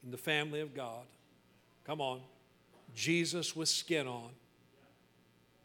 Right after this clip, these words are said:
Just touch your neighbor and say, "You're it." Tag.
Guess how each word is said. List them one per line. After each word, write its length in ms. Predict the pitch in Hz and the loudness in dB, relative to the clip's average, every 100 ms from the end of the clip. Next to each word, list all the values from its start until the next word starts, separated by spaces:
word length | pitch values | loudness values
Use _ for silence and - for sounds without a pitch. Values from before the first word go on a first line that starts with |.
| _ _ _ _ _ _ _ _ _ _ _ _ _ 127 | _ _ _ _ _ _ _ _ _ _ _ _ _ -10
Just 220 | 139 - | -10 -2
touch 200 | 170 165 | -2 0
your 60 | |
neighbor 200 | 156 160 | 0 0
and 80 | 139 | 0
say, 300 | 135 131 127 - - - _ - | 0 2 0 -2 -16 -20 _ -14
"You're 200 | 127 147 | -4 0
it." 320 | 170 147 - - - - - - - - | 2 2 0 -14 -20 -20 -20 -20 -20 2
Tag. 380 | 160 151 120 | 6 6 4